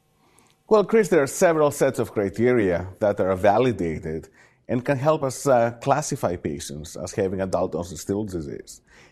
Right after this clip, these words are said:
Interestingly, the initial set of criteria described by Doctor Yamaguchi and associates is still the most commonly used set of criteria.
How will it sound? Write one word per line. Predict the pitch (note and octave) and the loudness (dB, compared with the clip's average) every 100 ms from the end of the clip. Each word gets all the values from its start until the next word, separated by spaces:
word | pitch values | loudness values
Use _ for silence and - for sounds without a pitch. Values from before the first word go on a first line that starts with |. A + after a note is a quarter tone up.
| _ _ | _ _
Interestingly, | D#3 D#3 G2+ F2 F2 E2+ E2 - | -4 -2 -2 -4 -8 -10 -10 -4
the | G2+ A2+ | 0 0
initial | G#2+ C3+ C3+ D3 | 0 -2 -2 -4
set | B2+ A2+ A2 | -2 -2 -2
of | - | -2
criteria | G2 F#2 A2+ A2+ F2 D2+ - _ _ _ _ _ - | -4 -2 0 0 0 -4 -8 _ _ _ _ _ -8
described | G#2+ - C3 B2 G2+ | -6 4 6 6 4
by | |
Doctor | G2 G#2+ A2 | 2 0 0
Yamaguchi | G2+ G2 F2 G2+ D#3 - D2 F#2 - _ _ | 0 0 -2 -2 -4 -4 -10 -12 -18 _ _
and | F2 F2+ E2+ | -6 -4 -6
associates | - B2+ B2+ - G#1+ A1 - - _ _ - | 0 0 0 -6 -10 -14 -18 -20 _ _ -12
is | A2+ | -10
still | - E3+ | -2 0
the | C3 | 0
most | A#2 A#2+ A#2 - | 0 0 -2 -8
commonly | - B2+ C3 B2+ A#2 | -2 0 2 0 -2
used | G2+ G#2 F#2 F#2 | -2 -2 -2 -4
set | - E2+ | -4 -4
of | E2 | -4
criteria. | - E2+ E2 G#2 A2+ C#2 E2+ | -6 -6 -2 -2 -2 -4 -12